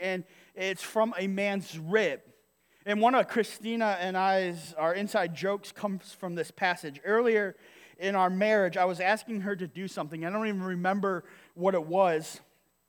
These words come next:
but she said to me, "I don't think I can do it. I'm not strong enough." And I told her, like the kind and understanding and respectful husband that I am, I said, I said, "Christina,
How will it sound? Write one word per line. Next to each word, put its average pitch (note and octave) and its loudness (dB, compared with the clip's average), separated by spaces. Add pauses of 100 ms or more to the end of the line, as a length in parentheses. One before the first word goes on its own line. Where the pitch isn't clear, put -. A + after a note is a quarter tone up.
(340)
but F#3+ 2
she A3 -2
said A3+ -2
to G3 -4
me, G#3 -2
"I G3 8
don't A3 2
think A3 -6
I F3+ 4
can E3+ -6
do G#3+ 0
it. G3+ 0
I'm E3+ -2
not E3+ -2
strong G#3 2
enough." D3+ -6 (400)
And F#3 0
I F#3 4
told B3+ -2
her, G3 0
like F#3 -2
the F#3+ -10
kind A3 -4 (340)
and F#3 -6
understanding G#3 -2 (240)
and F3+ -4
respectful F#3 -4
husband F#3 0 (500)
that F#3 2
I F3 4
am, F#3+ 0 (160)
I F3+ 0
said, F3+ 0 (380)
I E3 -4
said, E3 -4
"Christina, F#3 -4